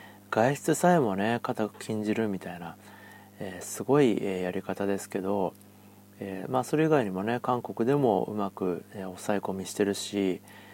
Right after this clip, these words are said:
えー、台湾もね、抑え込みうまくいってます。えー、それと、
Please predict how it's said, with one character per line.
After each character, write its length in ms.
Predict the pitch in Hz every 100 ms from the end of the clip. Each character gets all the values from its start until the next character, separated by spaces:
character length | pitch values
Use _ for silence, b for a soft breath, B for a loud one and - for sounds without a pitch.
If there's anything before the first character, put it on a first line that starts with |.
| B -
え 320 | 104 95 92 -
ー、 20 |
台 200 | 131 135
湾 200 | 143 127
も 120 | 95
ね、 260 | 98 113 - -
抑 240 | - 104
え 40 | 95
込 120 | 98
み 100 | 101
う 60 |
ま 120 | 104 95
く 140 | 95
い 180 | 85 92
っ 40 |
て 180 | - 98
ま 160 | 95 92
す。 160 | - B B B B B -
え 360 | 107 98 95 101
ー、 20 |
そ 140 | -
れ 80 | 110
と、 720 | - 110 107 107 107 101 -